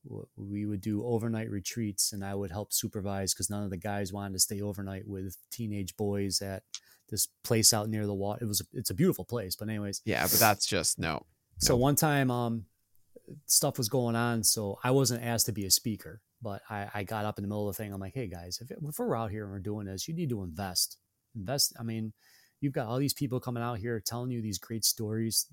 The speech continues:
Speaker 1: It'd be almost like what we're doing here." And I'm like, "And you're just goofing around." I'm like, you know, "Stop being teenage boys, take your walls down and, and, and invest, invest in this time, invest in each other,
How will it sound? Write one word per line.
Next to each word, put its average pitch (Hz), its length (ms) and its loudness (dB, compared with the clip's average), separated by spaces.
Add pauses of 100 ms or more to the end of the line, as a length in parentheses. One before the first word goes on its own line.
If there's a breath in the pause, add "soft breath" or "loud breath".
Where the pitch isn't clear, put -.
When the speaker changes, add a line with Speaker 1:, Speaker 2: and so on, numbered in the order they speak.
Speaker 1:
It'd 120 180 -8
be 113 140 2
almost 113 280 4
like 110 120 0
what 107 120 -4
we're 110 120 -2
doing 107 300 -4
here." 107 300 -4 (600 soft breath)
And 113 160 -4
I'm 110 100 -4
like, 110 220 -6
"And 110 140 -2
you're 113 120 0
just 110 340 -2 (180)
goofing 117 300 4
around." 98 400 -8
I'm 90 100 -12
like, 92 320 -12 (420)
you 107 60 -8
know, 95 220 -10 (360)
"Stop 131 320 0
being 143 380 0
teenage 123 520 -2
boys, 104 440 0
take 120 240 -4
your 139 100 -2
walls 113 400 2
down 101 480 -6
and, 101 400 -6
and, 101 420 -6 (280)
and 113 220 -6 (120)
invest, 110 640 2 (260)
invest 143 400 2
in 139 100 0
this 135 200 0
time, 110 380 -4
invest 127 340 0
in 127 100 0
each 113 220 -4
other, 104 360 -4